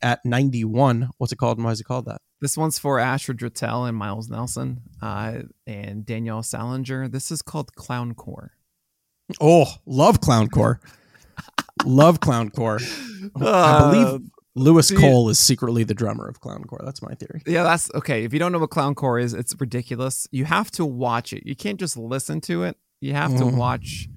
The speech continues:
Speaker 2: I think it was on Adult Swim, by the way. Um, you have to watch the video, and it's these two absurdly talented musicians stuck in, like, a porta potty or a van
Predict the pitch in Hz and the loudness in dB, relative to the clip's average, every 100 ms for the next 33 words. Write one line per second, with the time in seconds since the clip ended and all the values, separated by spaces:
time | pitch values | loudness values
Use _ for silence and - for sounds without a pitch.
0 | - - 139 196 143 131 123 123 117 - | -12 -12 -8 -6 -4 -4 -6 -8 -10 -10
1 | - 113 110 95 98 101 98 110 _ _ | -8 -8 -8 -10 -10 -10 -10 -10 _ _
2 | _ _ _ _ 120 117 110 110 104 _ | _ _ _ _ -8 -6 -6 -8 -12 _
3 | _ _ _ 135 156 185 165 165 135 120 | _ _ _ -6 -4 -2 -2 -2 -8 -4
4 | 135 131 101 92 - 127 131 139 - 220 | -2 -2 -4 -8 -10 -8 -4 -6 -4 -4
5 | 214 - 143 - - 175 175 180 - - | -4 -6 -8 -10 -10 -10 -8 -10 -10 -10
6 | 135 135 131 120 120 113 - 104 - 98 | -8 -6 -8 -8 -8 -8 -10 -12 -10 -12
7 | 104 - - _ _ _ _ _ _ _ | -10 -12 -14 _ _ _ _ _ _ _
8 | - - - 151 - 160 139 131 117 - | -6 -2 0 0 0 -4 -2 -4 -6 -4
9 | 123 117 - 117 117 - 101 98 117 101 | -4 -4 -6 -6 -6 -6 -10 -10 -12 -12
10 | 101 95 104 | -10 -10 -12